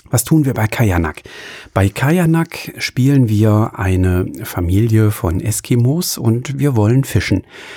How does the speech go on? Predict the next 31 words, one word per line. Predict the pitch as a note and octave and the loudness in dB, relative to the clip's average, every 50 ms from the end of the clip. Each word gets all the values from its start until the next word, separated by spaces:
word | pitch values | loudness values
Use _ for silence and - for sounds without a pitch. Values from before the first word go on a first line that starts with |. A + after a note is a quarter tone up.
| - - - - | -20 -16 -10 -8
Dafür | - - - B2 | -6 -2 0 2
müssen | G#2+ G#2 A2 - - A#2+ A2 | 2 2 2 2 2 2 2
wir | G#2+ G#2+ - | 2 0 0
allerdings | - G2+ G2+ F#2 F2 F2+ G2 G#2 - | 0 0 0 2 2 2 0 0 0
im | - G2 G2 | -2 -2 0
Eis | - F2+ F#2+ A2+ C3+ D3 - | 0 2 2 2 2 0 0
erst | - G#2 G2+ - - - - - | -2 -2 -2 -4 -6 -10 -10 -4
einmal | G#2+ F#2 F2 F2 E2+ E2 E2 | -2 -2 0 0 -2 -2 -4
Löcher | E2+ - - F#2 E2 F#2 F2+ F#2 - - A#2+ A#2 B2 B2 C#3+ - - - - - - | -4 -4 -4 -2 0 0 -2 0 0 0 0 2 2 0 -2 -4 -10 -14 -14 -14 -6
klopfen | - - C#3 C#3+ - - - F3+ F3+ | -2 -2 -2 -2 -2 -2 -2 0 0
oder | E3+ B2 G2 F#2+ F2 F2+ | -2 -2 -2 -4 -4 -4
Löcher, | F#2 F#2+ - - A#2 A2 A2 A2 G#2+ - - - | -4 -4 -2 -2 0 2 2 2 0 0 -4 -4
ähm, | A2+ G#2+ A2 G#2+ G#2+ G#2+ G#2+ - - | -4 -2 0 2 0 0 0 -2 -8
hacken, | - - - - - D#3 E3 E3+ - - - - - - - - - - - - - | -8 -8 -6 -2 0 0 0 -2 -4 -10 -20 -20 -18 -18 -18 -18 -20 -20 -18 -8 -2
ähm, | A#2 A2+ A2 A#2+ C3 - - - | 0 2 2 2 0 -2 -2 -2
damit | A#2 A2 G2 G2+ G2+ G#2 | 0 2 2 2 2 0
wir | - B2+ | 0 0
dann | B2 A#2 A2 A#2+ - | 0 2 2 2 0
auch, | - B2 B2+ B2+ - - - | 0 0 -2 -2 -4 -8 -6
äh, | - C3+ A#2+ B2+ C3+ | -4 -2 -2 -2 -2
Möglichkeiten | B2+ C3 C#3+ D3 B2+ G#2 G#2+ - - A2+ - - - G#2+ G#2 - - A#2+ G2+ | -4 -4 -2 0 2 2 2 0 -2 -4 -2 -2 -2 -2 0 0 0 0 2
haben, | F#2+ F#2 F#2+ - C3 | 2 2 0 0 -2
überhaupt | - A#2 G2+ A#2 G2+ F2+ G2 G#2+ - - - - | -2 -2 -2 0 0 0 0 -2 -2 -6 -4 -2
angeln | - F#2 G2 G2 G2+ G2 | 0 2 2 2 2 0
zu | - - G#2 | 0 -2 -4
können | - - G2+ F2+ G2+ A#2+ B2 C3+ | -2 0 2 4 4 4 4 4
und | - A#2 G#2+ - | 2 0 0 0
Fische, | - A#2 G2 - - A2+ G2+ G2 G#2 G#2 - - - - | -2 -2 -2 0 2 2 2 2 0 -2 -6 -12 -10 -4
äh, | A#2 | -2
entsprechend, | G2+ G2+ G2+ A#2+ A2 G#2 - - - - - - - G#2 F#2 F2+ - - - - - | -2 0 0 0 -2 -2 -4 -6 -8 -8 -8 -4 -2 -2 -2 -2 -2 -8 -12 -10 -6
äh, | - G#2 G#2 A2+ - - | -4 -2 -2 -4 -6 -10